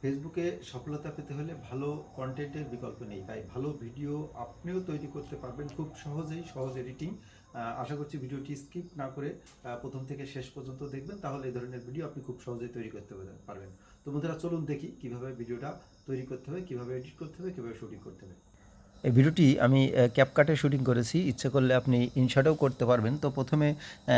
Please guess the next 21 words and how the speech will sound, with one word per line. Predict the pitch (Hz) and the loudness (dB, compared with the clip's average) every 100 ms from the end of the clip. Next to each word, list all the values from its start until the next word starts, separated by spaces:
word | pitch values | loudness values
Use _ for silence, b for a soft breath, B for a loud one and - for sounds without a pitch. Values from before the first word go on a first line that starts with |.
| 117 - | 8 8
এমন | 139 147 | 6 6
একটি | 147 139 | 4 6
জায়গা | 127 123 120 | 8 8 6
দেখবেন, | 117 104 135 | 2 2 0
সেই | 131 113 | 2 2
জায়গাতে | 113 110 117 123 | 4 4 2 2
আপনি | 120 117 | 4 4
পনেরো | 156 151 160 | 6 8 8
সেকেন্ডের | 143 147 143 139 | 6 4 4 2
মতন | 131 135 117 | 4 4 4
বসবেন। | 110 101 165 | 4 4 2
আহ, | 220 - - - - - 110 101 - - | -2 -8 -18 -16 -6 0 0 0 -6 4
তারপরে, | 123 123 127 143 175 - | 6 6 6 6 6 4
আহ, | 104 110 107 - 110 - | 4 4 2 0 -2 2
আরেকটা | 127 143 - 139 123 | 4 4 6 4 6
দৃশ্য | 120 - 117 | 4 2 0
আছে | 113 127 | 0 -2
পরবর্তী, | 110 110 110 - 180 - | 0 0 0 0 -2 0
আপনি | 104 - 135 117 | -2 4 4 4
স্ট্যান্ডে | - 147 143 147 | 4 4 6 6
রেখে | 135 - | 4 4